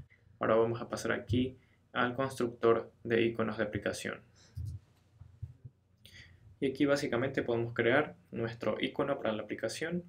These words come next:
Podemos aquí escoger una imagen si es necesaria, una imagen prediseñada, un texto, también aquí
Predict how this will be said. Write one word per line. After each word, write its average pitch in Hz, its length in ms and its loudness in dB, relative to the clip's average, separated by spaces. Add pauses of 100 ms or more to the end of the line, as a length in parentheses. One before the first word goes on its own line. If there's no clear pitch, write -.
Podemos 113 300 -8
aquí 110 320 -2
escoger 110 560 -4 (320)
una 113 140 -2
imagen 123 360 -2
si 117 120 -4
es 113 100 -6
necesaria, 147 640 2 (280)
una 110 200 -6
imagen 110 480 -6
prediseñada, 120 840 0 (380)
un 107 220 -8
texto, 127 640 -2 (280)
también 104 300 -6
aquí 107 540 -4